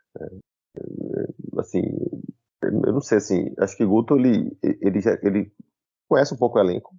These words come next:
né? Ele, ele quis, hoje, acho que ele forçou um pouco a barra com os jogadores, né? Ele confia muito no Raí, por exemplo, né?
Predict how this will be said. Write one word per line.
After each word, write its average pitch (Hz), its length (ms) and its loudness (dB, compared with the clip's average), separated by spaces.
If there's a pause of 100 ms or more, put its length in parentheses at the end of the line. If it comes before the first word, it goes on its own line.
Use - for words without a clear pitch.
né? 131 360 -4
Ele, 104 160 2 (120)
ele 95 160 0
quis, 107 260 0
hoje, 95 260 2
acho - 180 -4
que 90 240 0 (400)
ele 92 100 0
forçou 110 300 0
um - 20 -12
pouco 113 180 0
a 92 40 6
barra 90 260 2
com 87 80 -2
os 87 60 -4
jogadores, 92 400 2
né? 104 140 -2
Ele 98 100 0
confia 98 300 0
muito 107 200 0
no 110 60 2
Raí, 95 260 4
por 95 140 0
exemplo, 87 340 0
né? 113 400 -6